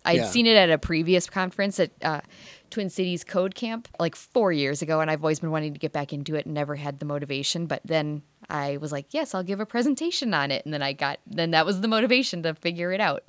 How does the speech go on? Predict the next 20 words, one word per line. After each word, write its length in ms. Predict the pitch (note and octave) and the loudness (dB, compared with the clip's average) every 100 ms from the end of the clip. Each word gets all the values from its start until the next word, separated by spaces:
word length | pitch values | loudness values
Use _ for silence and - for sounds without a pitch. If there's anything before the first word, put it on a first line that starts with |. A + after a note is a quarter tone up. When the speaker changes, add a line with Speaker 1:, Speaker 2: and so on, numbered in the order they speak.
| - - - - - | -20 -20 -20 -20 -6
Speaker 1:
which 120 | F#3 | -2
was 120 | G#3 - | 0 -2
super 240 | F3+ E3+ | -2 -2
fun. 380 | - C#3 C3 C#3+ - - - - | 0 0 0 -8 -14 -20 -20 -6
Um, 500 | E3 D#3+ D3+ D3 D#3 - _ | 0 0 0 -4 -8 -12 _
to, 140 | G3 F#3+ | -4 -4
to 260 | - F#3+ | -2 -2
circle 300 | F3+ F3+ F3+ | 0 0 0
back 240 | D#3+ C#3 C#3 | 2 0 -2
to 120 | - | -4
that, 220 | C3+ - - | -4 -4 0
that 220 | E3+ B2+ | 2 2
was 180 | D#3+ D#3 | -2 -6
the 100 | F3 | -6
presentation 640 | E3 D#3+ D3+ D3+ C3+ C#3 | -4 -4 -4 -6 -6 -8
I 80 | C#3 | -10
gave 260 | C#3+ C3 D#3 G3+ - D#3+ C#3 | -6 -4 -2 -2 -4 -8 -4
<laughs> 360 | - - - - | -4 0 -2 0
at, 520 | - G3+ A3 G#3+ F#3 | 2 4 6 6 8
uh, 220 | F3+ D#3 | 6 4